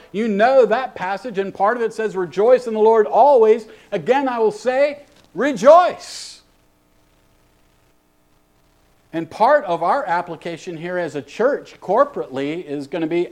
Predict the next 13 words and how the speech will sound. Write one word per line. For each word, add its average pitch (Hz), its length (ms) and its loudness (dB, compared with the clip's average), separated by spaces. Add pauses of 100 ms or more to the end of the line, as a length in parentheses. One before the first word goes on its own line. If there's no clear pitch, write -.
after 190 360 -2
next 196 280 -4
week, 208 260 2 (220)
we 151 100 -8
finish 180 360 -6
off 190 280 -2
Nehemiah, 180 640 -4 (340)
realizing 147 480 -2
it 131 100 -8
didn't 143 220 -4
all 151 240 -2
go 151 320 -2
quite 151 380 -8